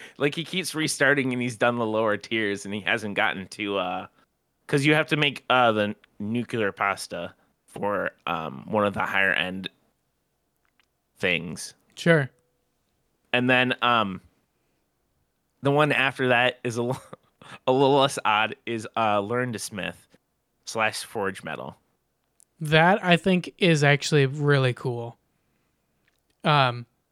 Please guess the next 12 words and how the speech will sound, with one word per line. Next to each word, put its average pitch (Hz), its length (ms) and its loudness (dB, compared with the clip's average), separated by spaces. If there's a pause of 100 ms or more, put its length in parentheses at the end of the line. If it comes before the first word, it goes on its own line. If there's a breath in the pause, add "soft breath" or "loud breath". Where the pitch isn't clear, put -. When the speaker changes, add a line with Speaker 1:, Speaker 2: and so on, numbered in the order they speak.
(1000)
Speaker 2:
you 160 100 0
know, 143 180 2
it'd 151 140 0
be 165 120 2
cool 156 280 0
to, 151 120 -6
like, 131 240 -4
try 151 200 2
to 143 100 0
make 135 280 -4
your 143 180 -2
own, 131 440 -4